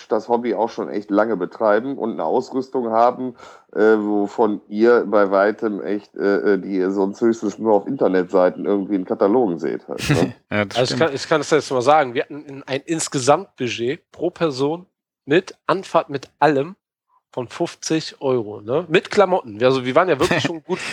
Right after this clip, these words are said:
Speaker 3: so bekleidet, ne? Mit Kochmütze. Alle hatten schwarze Shirts,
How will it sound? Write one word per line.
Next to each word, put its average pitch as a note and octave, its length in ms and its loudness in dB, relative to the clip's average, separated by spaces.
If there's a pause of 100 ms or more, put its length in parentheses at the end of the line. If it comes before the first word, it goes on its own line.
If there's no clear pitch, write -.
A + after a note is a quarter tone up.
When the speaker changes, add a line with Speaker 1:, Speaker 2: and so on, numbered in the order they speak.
(420)
Speaker 3:
so C#3 120 -4
bekleidet, C#3 680 0
ne? D3 100 -2
Mit E3 140 -14
Kochmütze. F3 580 -4 (300)
Alle D3 160 6
hatten - 100 -4
schwarze C3+ 260 -2
Shirts, - 320 -4